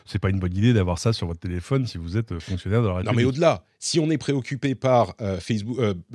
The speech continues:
Speaker 2: Cambridge Analytica et des campagnes d'influence,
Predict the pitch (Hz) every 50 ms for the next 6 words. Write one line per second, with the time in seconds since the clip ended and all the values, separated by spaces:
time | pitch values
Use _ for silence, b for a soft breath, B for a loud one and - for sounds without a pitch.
0 | 107 - 104 - 127 123 120 117 131 113 107 101 95 95 92 90 - 95 - 143
1 | 170 202 233 214 - - 120 110 101 98 95 - 131 131 110 - 135 123 113 107
2 | 120 113 - - - 123 120 117 113 110 98 - - - -